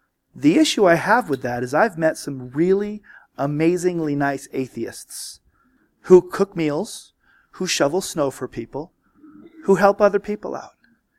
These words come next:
If there's a group of people who serve other people, the Mormons, they're at the top of the list. Okay? So if our only way of sharing Jesus is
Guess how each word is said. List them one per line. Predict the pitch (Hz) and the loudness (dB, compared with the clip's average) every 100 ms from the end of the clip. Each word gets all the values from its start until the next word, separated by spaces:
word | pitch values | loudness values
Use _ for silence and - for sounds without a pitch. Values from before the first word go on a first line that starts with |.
| _ | _
If | - 160 | 2 6
there's | 214 311 | 8 8
a | 294 | 6
group | 170 226 214 | 2 2 2
of | 165 | 0
people | 190 202 220 214 | -2 0 2 2
who | 165 156 | 4 4
serve | - - 151 175 208 180 | 2 -2 4 4 4 0
other | 175 175 175 | 0 2 0
people, | - 185 190 214 - _ _ _ _ - | 2 0 0 -2 -4 _ _ _ _ 0
the | 160 | 4
Mormons, | 175 226 269 285 285 - - _ _ | 6 4 2 0 -4 -12 -20 _ _
they're | 156 160 294 | -2 2 2
at | 294 | 0
the | |
top | 185 196 196 | 0 0 0
of | 185 | -4
the | 196 | -4
list. | 139 - - - _ _ _ _ _ _ _ _ _ _ _ _ | -4 -6 -10 -18 _ _ _ _ _ _ _ _ _ _ _ _
Okay? | - 143 160 285 _ _ _ _ _ _ _ _ | -8 -4 -4 -4 _ _ _ _ _ _ _ _
So | - - 196 | -2 2 6
if | 202 196 - | 6 4 4
our | 185 247 262 - | 4 6 6 6
only | 208 240 247 190 | 2 2 0 0
way | 165 185 196 202 | 4 4 4 2
of | - 156 147 139 - | 0 0 0 -6 -12
sharing | - - - 185 180 165 151 | -12 -10 -4 -2 0 -2 -2
Jesus | 139 170 160 135 131 | -4 -4 -6 -10 -8
is | 127 110 | -10 -10